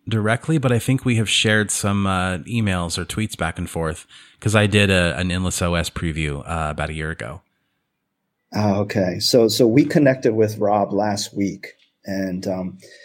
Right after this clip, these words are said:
Speaker 2: uh, one of the nice things about the way Shells is set up is, you know, there's the pre-installed distros that,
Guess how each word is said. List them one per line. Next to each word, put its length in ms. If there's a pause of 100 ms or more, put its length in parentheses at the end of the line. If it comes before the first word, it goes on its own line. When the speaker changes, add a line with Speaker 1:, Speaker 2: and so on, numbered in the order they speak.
(320)
Speaker 2:
uh, 140
one 280
of 80
the 100
nice 280
things 200
about 260
the 80
way 160
Shells 380
is 160
set 180
up 240
is, 300
you 100
know, 140
there's 320
the 80
pre-installed 920
distros 580
that, 220